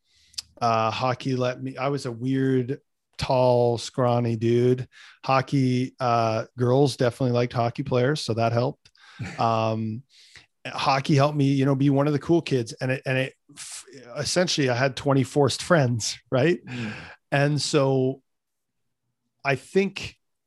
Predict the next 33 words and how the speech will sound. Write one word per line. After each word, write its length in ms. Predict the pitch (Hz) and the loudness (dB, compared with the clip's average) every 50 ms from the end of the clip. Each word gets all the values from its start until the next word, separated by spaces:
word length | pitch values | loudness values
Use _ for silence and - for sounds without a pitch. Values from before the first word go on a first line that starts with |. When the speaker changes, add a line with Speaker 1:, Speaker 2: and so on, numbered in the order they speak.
| _ _ _ _ | _ _ _ _
Speaker 1:
when 380 | - 131 143 147 147 143 139 131 | -8 -4 -2 0 0 0 0 -2
hockey, 720 | 120 - - 151 160 170 - - 175 160 151 147 147 139 - | -2 -4 -2 -2 -2 -2 -4 -4 -6 -6 -4 -4 -6 -8 -8
like, 260 | 143 139 131 131 - - | -10 -10 -10 -10 -10 -6
it 60 | 151 135 | -4 -2
was 160 | 139 131 - | -2 -2 -4
kind 160 | - 165 185 | -4 -2 -2
of 60 | 185 | 0
one 100 | 175 165 | 0 0
of 60 | 156 | 0
those 160 | 143 135 - - | 0 -2 -2 -2
things, 180 | 165 156 135 | -4 -2 -2
like, 140 | 135 117 - | -4 -4 -2
when 120 | 131 120 | -2 -2
hockey, 480 | 113 110 127 131 143 139 - 160 143 139 | -2 -2 -2 -2 -2 -2 -2 0 0 0
when 220 | 135 135 131 127 | 0 0 -2 -2
I 160 | 123 127 127 131 | -2 -2 -4 -4
was 320 | 135 127 127 123 110 110 | -4 -2 -2 0 0 -2
winding 380 | 113 117 120 131 131 127 120 113 | -2 0 2 2 2 2 2 2
down 260 | 117 117 123 123 123 | 2 2 4 2 2
and 120 | 120 117 | 0 0
I 100 | 113 113 113 | 0 0 0
knew 240 | 117 120 127 127 | 2 2 4 4
that 120 | 123 123 120 | 4 2 0
it 80 | 120 - | 0 -2
was 120 | 113 - | -4 -8
coming 280 | - - 117 120 117 110 | -6 -4 -4 -4 -4 -6
to 140 | - - 117 | -6 -6 -6
an 100 | 110 113 | -4 -4
end 260 | 113 117 117 117 110 | -4 -4 -4 -6 -6
through 240 | - - 123 117 113 | -6 -4 -2 -2 -2
a 60 | 107 | -2
series 500 | - - - 127 127 123 120 117 110 107 | -4 -4 -4 -2 -2 0 0 0 -2 -2
of, 120 | 113 107 | -6 -6